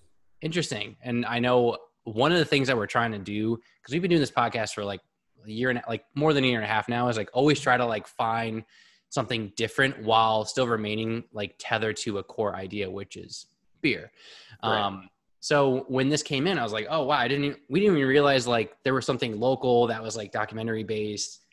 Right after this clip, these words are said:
Speaker 2: Yeah.
Speaker 1: And I was like, "Oh, yeah, sure." So, um, we were able to watch the movie, Jeff and I. Like, we had, we took notes. We did crazy, like,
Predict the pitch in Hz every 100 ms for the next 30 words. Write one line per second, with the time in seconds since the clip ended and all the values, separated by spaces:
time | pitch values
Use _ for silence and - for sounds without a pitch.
0 | _ - 90 110 107 113 175 143 165 123
1 | - 160 110 - 117 113 113 110 107 107
2 | - _ _ _ _ - 143 147 165 160
3 | 151 151 - 147 143 131 135 139 127 127
4 | 127 - _ _ - 113 139 135 131 -
5 | 123 110 123 135 135 131 - - - 120
6 | 135 139 123 - 147 135 131 - 120